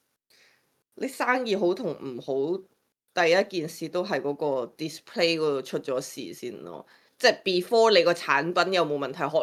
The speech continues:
你啲產品有權，即係有權唔係淘寶，你有權係真係靚嘅產品嚟嘅。噉但係首先你個 presentation 你要 present 得好咯。噉你買嘢嘅時候，其實講真，而家今時今日買嘢，我真係想要嗰樣嘢嘅話，噉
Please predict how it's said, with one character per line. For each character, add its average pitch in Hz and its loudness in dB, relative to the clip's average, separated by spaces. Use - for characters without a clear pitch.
你 202 8
啲 - -2
產 170 4
品 202 2
有 180 2
權， 131 -6
即 311 4
係 294 10
有 202 10
權 180 2
唔 156 -4
係 160 2
淘 170 2
寶， 170 2
你 202 6
有 175 8
權 170 -4
係 147 0
真 214 2
係 196 2
靚 160 4
嘅 160 0
產 139 -2
品 160 -8
嚟 170 -4
嘅。 127 -4
噉 196 -4
但 202 4
係 151 2
首 170 0
先 214 -2
你 190 4
個 170 4
presentation 165 -2
你 131 -4
要 143 0
present 147 -4
得 151 -6
好 147 -10
咯。 76 -10
噉 285 4
你 269 10
買 160 6
嘢 165 6
嘅 165 4
時 160 -6
候， 127 -2
其 156 -8
實 143 -6
講 170 0
真， 214 4
而 214 -4
家 156 2
今 185 -2
時 156 -10
今 160 -2
日 156 0
買 117 -4
嘢， 113 -4
我 180 4
真 233 8
係 226 2
想 175 2
要 190 2
嗰 170 4
樣 175 6
嘢 135 0
嘅 147 -2
話， 110 2
噉 208 -4